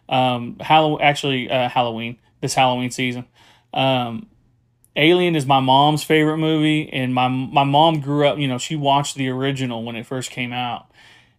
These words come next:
and she watches it every year. That's something that I do as well. I, I've adopted that. We, we, me and my mom have a, have a lot of similar taste when it comes to our movies.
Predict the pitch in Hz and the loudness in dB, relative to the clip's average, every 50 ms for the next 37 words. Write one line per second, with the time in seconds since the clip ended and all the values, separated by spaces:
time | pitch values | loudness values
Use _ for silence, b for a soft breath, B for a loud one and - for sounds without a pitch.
0 | - - 139 131 127 123 120 117 113 - - - - 165 147 156 170 175 - 147 | -4 -2 0 0 0 0 -2 -6 -8 -10 -8 -4 -2 2 4 6 6 4 4 -2
1 | 131 127 131 127 131 131 131 135 127 127 131 139 143 143 143 139 139 135 _ _ | -8 -6 -2 -2 -2 -2 -2 -2 0 0 2 2 2 0 0 -2 -4 -6 _ _
2 | _ _ _ _ _ _ - - 127 - - 147 143 135 - 131 131 127 127 131 | _ _ _ _ _ _ -10 -10 -8 -4 0 0 0 0 -2 -2 0 0 0 0
3 | 131 131 135 131 131 123 127 135 131 131 131 131 127 123 107 - - 123 131 123 | 0 0 -2 -2 -2 -2 0 0 2 2 2 2 2 0 -2 -2 0 -2 -2 -2
4 | 127 127 123 127 127 127 127 - 135 127 131 123 123 117 - 143 143 143 139 147 | -2 -2 2 2 2 2 2 -2 -4 0 2 2 2 2 0 -4 -4 -2 0 0
5 | 151 151 139 143 - - 147 147 175 160 151 147 143 135 135 135 135 135 135 139 | 0 0 0 -4 -10 -14 -12 -4 -2 0 2 2 4 4 4 6 6 6 6 4
6 | 135 135 131 123 127 123 120 123 - - 135 127 127 131 127 123 127 123 127 127 | 4 2 0 0 0 -2 -2 -4 -4 -4 -2 -2 -2 -2 0 2 4 4 4 2
7 | 123 - - 143 135 131 127 123 123 - - 139 135 135 131 - - 135 117 - | -2 -4 -4 -4 -4 -4 -6 -6 -8 -8 -6 -4 -4 -4 -4 -4 -6 -6 -6 -6
8 | - - 143 143 143 - - 135 160 156 147 151 151 151 147 147 147 143 - - | -6 -4 -4 -4 -4 -4 -2 0 0 2 2 2 0 0 2 0 0 -2 -4 -10
9 | - | -16